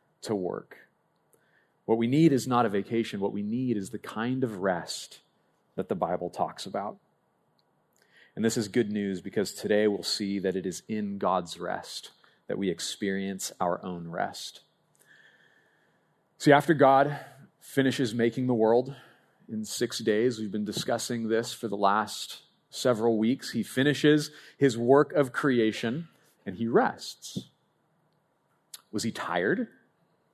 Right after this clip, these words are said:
You know, did God need a nap? Was he, like,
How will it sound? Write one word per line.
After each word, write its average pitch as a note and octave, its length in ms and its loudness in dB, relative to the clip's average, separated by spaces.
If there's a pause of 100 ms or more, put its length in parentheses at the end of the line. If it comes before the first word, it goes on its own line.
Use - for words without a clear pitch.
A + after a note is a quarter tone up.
(680)
You A#2 80 -4
know, C3 100 2
did B2 200 -2
God B2 240 6
need C3+ 160 2
a A#2 40 2
nap? G#2+ 460 0
Was B2 180 -2
he, C#3 160 2
like, B2 340 6